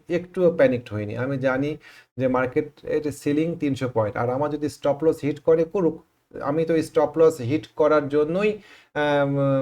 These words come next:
প্রস্তুত। আমি কি সবসময় লাভ করার জন্য শেয়ার কিনি? আমি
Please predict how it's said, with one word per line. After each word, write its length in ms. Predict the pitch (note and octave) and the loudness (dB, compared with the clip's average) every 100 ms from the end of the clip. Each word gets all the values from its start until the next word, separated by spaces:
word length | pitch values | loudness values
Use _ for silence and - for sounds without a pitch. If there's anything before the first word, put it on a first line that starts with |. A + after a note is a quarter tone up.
| B2+ | -2
প্রস্তুত। 640 | F#3+ F#3 F3 B2 - - - | -2 -2 0 0 -2 -14 -8
আমি 480 | A#2+ B2 C#3 D#3+ | -2 0 0 -2
কি 140 | D3 D#3+ | -4 -6
সবসময় 420 | - C#3+ - E3+ | -6 -6 0 2
লাভ 180 | D3+ D3 | 2 4
করার 200 | E3 D#3 | 6 4
জন্য 220 | D#3+ F#3 | 4 -2
শেয়ার 260 | F3+ F#3+ F3+ | 0 2 2
কিনি? 320 | F#3 E3+ F#2+ - _ | 2 -2 -4 -8 _
আমি 260 | - C#3+ | -6 -4